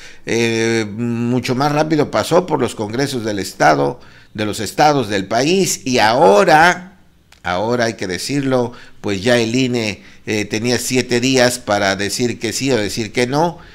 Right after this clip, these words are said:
y pues lo que dijo es que sí, la reforma, eh, electoral está en pleno curso, y ya la, el próximo año vamos a votar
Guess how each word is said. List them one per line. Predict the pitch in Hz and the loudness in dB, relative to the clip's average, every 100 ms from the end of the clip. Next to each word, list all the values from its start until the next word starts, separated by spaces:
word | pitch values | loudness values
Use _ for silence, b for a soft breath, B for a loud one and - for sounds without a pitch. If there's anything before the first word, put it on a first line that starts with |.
| B | B
y | 113 98 | -10 -6
pues | 101 98 | -6 -6
lo | 98 | -4
que | 104 | -4
dijo | 113 123 | -2 -4
es | 113 | -4
que | 123 110 | -4 0
sí, | 170 175 156 B B | 2 2 -2 B B
la | 101 101 | -4 -4
reforma, | 92 104 123 120 117 110 95 B B - | -4 0 0 2 0 -2 -4 B B -8
eh, | 101 101 98 | -4 -2 -2
electoral | 98 95 107 110 113 113 107 | -4 -6 -6 -2 0 0 -2
está | 98 - 113 120 | -6 -4 -4 -2
en | 101 | -4
pleno | - 117 117 120 113 101 95 - - - - | -6 -2 0 0 0 -6 -6 -4 -4 -8 -2
curso, | 151 175 185 147 151 156 B B B | 4 4 2 0 0 0 B B B
y | 107 104 95 | -6 -4 -2
ya | 117 117 | 4 4
la, | 113 104 | 4 2
el | - 107 | 0 -6
próximo | 113 123 123 117 113 | -2 -4 -2 -4 -2
año | 123 120 | -2 0
vamos | 110 135 120 | 0 -2 -2
a | 113 | -2
votar | 104 101 147 180 160 | -2 0 4 4 2